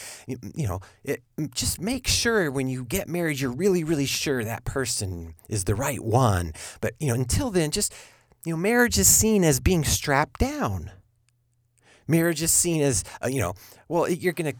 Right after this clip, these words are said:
it's not gonna, you're gonna lose all your freedom. You're gonna lose your fun.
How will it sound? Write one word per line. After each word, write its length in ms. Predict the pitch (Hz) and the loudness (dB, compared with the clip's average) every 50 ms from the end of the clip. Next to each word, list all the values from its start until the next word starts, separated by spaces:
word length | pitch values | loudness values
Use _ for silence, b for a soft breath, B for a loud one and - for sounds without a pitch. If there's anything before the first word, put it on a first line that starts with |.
| - | -10
it's 240 | - 160 - - - | -8 -6 -4 -2 -2
not 200 | 175 180 180 - | -2 -4 -4 -2
gonna, 200 | - 208 196 165 139 - - _ _ | 0 0 0 0 -2 -8 -20 _ _
you're 120 | - 175 165 | -8 -6 -4
gonna 120 | 180 175 | -4 -4
lose 220 | 160 170 202 190 185 | -2 -2 0 2 4
all 120 | 190 180 | 6 6
your 160 | 180 143 131 | 6 4 2
freedom. 720 | - - - 175 202 214 214 165 - 139 120 - 76 - - _ _ _ - - - _ _ _ _ _ _ _ _ _ _ _ | -2 -2 -2 -2 0 0 2 4 6 6 6 4 0 -8 -14 _ _ _ -20 -20 -20 _ _ _ _ _ _ _ _ _ _ _
You're 100 | - 151 | -6 -2
gonna 160 | 175 165 147 | 0 0 2
lose 340 | 147 160 196 208 190 - - | 2 2 2 2 2 0 0
your 120 | 131 127 | 0 -2
fun. 720 | - - - - - 233 214 190 156 127 104 90 80 - | -2 -2 -2 2 6 6 8 8 6 6 2 -2 -4 -10